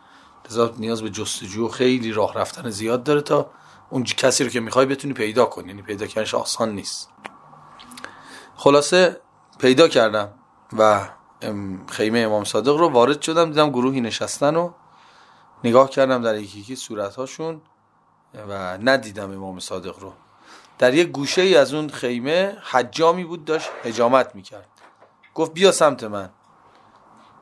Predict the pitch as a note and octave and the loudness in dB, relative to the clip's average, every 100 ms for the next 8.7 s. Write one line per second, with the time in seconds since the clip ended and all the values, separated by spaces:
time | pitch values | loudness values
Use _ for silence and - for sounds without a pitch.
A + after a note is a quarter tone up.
0 | _ - - - - - - A2+ G2+ C3 | _ -20 -20 -20 -20 -14 -2 0 2 4
1 | C#3 A#2+ A2 G#2+ B2+ - G#2+ A2 G#2+ A#2+ | 4 2 -4 -4 -4 -6 -10 -6 0 2
2 | E3 F3 G#3+ G#3+ G#3+ G#3+ G3+ F#3 D3+ C3+ | 0 0 -2 -2 -4 -4 -2 -2 -4 -4
3 | - C3 B2+ B2+ C3 C3+ C#3 - A#3+ F#3 | -4 -4 0 0 0 -2 -6 -2 -2 0
4 | A#3 F3+ A3 F#3 E3 C#3 B2 A2+ C3+ D3 | -2 2 4 4 0 -8 -8 -6 -4 0
5 | C#3+ G2 F#2+ F#2+ F#2 G2+ - _ _ - | 0 -2 -12 -14 -16 -20 -20 _ _ -20
6 | - - - - - - _ _ _ - | -18 -16 -12 -10 -12 -16 _ _ _ -20
7 | _ _ _ - - - - C3+ E3+ E3+ | _ _ _ -20 -20 -8 0 4 4 4
8 | D#3 C3+ D#3+ D3+ D3 D#3+ D#3 | 4 4 2 -4 -2 -2 -4